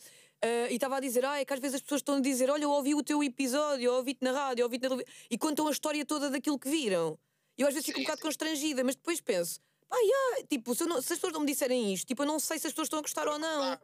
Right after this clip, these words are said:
Speaker 2: sim. E, e assim também ficas a saber que aquilo foi importante para elas quando estavam a ouvir.
Speaker 1: Ya.
Speaker 2: Senão não tinhas maneira de saber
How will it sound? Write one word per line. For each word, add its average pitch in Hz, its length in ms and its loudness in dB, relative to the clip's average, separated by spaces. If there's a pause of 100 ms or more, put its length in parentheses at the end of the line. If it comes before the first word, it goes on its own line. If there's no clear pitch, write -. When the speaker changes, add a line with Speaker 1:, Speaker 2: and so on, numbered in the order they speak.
Speaker 2:
sim. - 200 -12 (360)
E, 147 240 -8
e 156 60 -2
assim 160 200 -6
também 156 240 -4
ficas 156 220 -4
a 156 80 -2
saber 139 260 -2 (320)
que - 60 0 (160)
aquilo - 280 -6
foi 160 140 -4
importante 147 400 -8
para 143 140 -4
elas 139 240 -2
quando 131 160 -6
estavam 127 260 -8
a 123 60 -10
ouvir. 113 340 -14 (840)
Speaker 1:
Ya. 170 400 -2
Speaker 2:
Senão 160 220 -8
não - 80 -12 (160)
tinhas 139 220 -6
maneira 143 320 -4
de - 80 -16
saber 139 260 -4